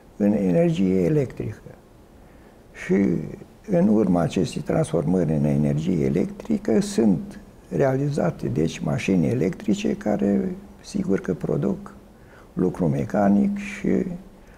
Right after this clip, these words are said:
toată aparatura științifică care funcționează se bazează, de fapt, pe electricitate.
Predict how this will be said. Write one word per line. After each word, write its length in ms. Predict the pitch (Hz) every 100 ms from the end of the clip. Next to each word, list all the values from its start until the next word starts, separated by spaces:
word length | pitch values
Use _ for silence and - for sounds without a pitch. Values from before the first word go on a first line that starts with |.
| -
toată 440 | - 110 202 101 90
aparatura 800 | 80 - 85 78 - 90 - 113
științifică 840 | - 67 65 - - - 143 64 -
care 280 | - - 147
funcționează 760 | - - - - - 208 180 - 190 - - - -
se 160 | - -
bazează, 500 | 156 113 160 190 98
de 140 | 87
fapt, 360 | 139 - - -
pe 440 | - 85 87 90 - -
electricitate. 840 | 80 151 - - - 180 -